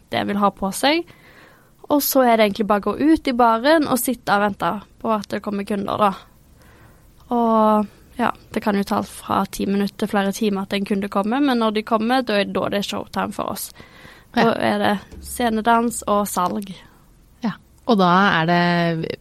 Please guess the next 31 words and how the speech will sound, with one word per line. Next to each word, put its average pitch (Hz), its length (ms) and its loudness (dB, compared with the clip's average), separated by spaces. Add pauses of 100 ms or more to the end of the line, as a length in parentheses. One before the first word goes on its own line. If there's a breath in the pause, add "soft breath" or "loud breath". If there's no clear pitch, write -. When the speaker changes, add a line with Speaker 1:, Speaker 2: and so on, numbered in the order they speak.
(140)
Speaker 2:
har 151 240 2
dere 151 120 2
en 151 80 2
rekkefølge, 180 600 0
hvem 160 160 2
som 151 120 -4
skal 165 260 2
ut, 196 140 0
eller 170 160 2
er 151 80 0
det 143 80 2
avtalt 151 280 -8
på 156 80 -6
forhånd, 156 380 0
eller 147 180 -2
går 135 200 -2
alle 147 280 -2
på 139 80 -10
samtidig, 196 560 -2
eller 170 220 0
hvordan 151 180 -6
er 139 100 -4
det 147 40 -8
virker? - 260 -14 (340)
Speaker 1:
Eh, 277 420 6
det 247 240 6
er 240 180 6
egentlig 233 480 4
førstemann 196 400 -2
til 196 100 0
mølla. 185 260 -2